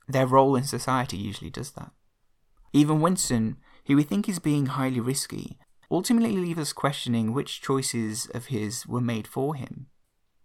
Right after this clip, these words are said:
In the end, they end up exactly where the system wants them to be. Atwood has never suggested that her books fit into the genre of feminism.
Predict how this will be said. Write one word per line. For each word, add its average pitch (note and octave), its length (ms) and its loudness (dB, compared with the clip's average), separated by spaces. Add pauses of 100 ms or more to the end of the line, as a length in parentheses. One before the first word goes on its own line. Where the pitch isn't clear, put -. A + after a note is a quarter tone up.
(460)
In C#3+ 120 4
the D3 120 4
end, B2 400 2 (480)
they C3 140 4
end E3 180 2
up D#3 160 -2
exactly B2 480 -2
where A#2 200 0
the A2+ 100 -4
system G2+ 380 -6
wants - 200 -6
them - 120 -10
to - 100 -10
be. C#3 380 -8 (1600)
Atwood A3+ 260 4
has G3+ 100 0
never F#3 180 -2
suggested B2+ 720 -4
that C3 120 -2
her B2 120 0
books B2+ 340 -2
fit A#2+ 220 -6
into A#2 180 -4
the A2+ 120 -2
genre G#2+ 400 -2
of G#2 80 -6
feminism. G#2+ 680 -6